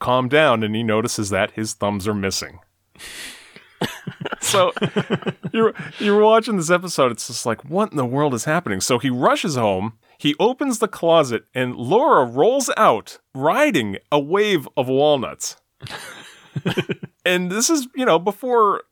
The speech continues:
the effects could be done other ways. I mean, this is real. They actually took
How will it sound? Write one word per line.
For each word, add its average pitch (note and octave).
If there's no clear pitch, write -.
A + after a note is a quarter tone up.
the F#3
effects -
could D#3
be E3
done E3
other D#3+
ways. E3
I D3
mean, D#3+
this A3+
is G3
real. D#3+
They C#3+
actually G#3
took C#3+